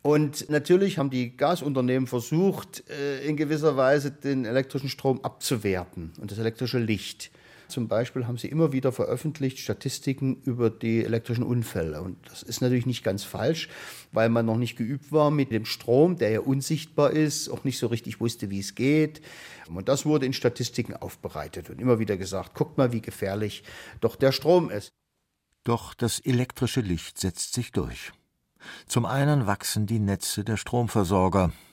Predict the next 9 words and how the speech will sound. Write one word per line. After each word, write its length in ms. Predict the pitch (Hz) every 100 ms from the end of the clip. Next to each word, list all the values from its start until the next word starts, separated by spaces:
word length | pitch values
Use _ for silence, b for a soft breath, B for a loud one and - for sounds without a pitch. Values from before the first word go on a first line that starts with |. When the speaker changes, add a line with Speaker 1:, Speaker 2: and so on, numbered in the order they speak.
| B
Speaker 2:
Die 240 | 107 92 110
Elektrifizierung 920 | 98 - - 90 98 - 117 85 78
schreitet 340 | - 87 90
voran. 360 | - 92 107 95 - B B B
Zum 180 | 113
anderen 500 | - 110 110 110 131
kommen 240 | - 110 117
immer 320 | - 139 123
bessere, 680 | 82 - 104 - 123 127 131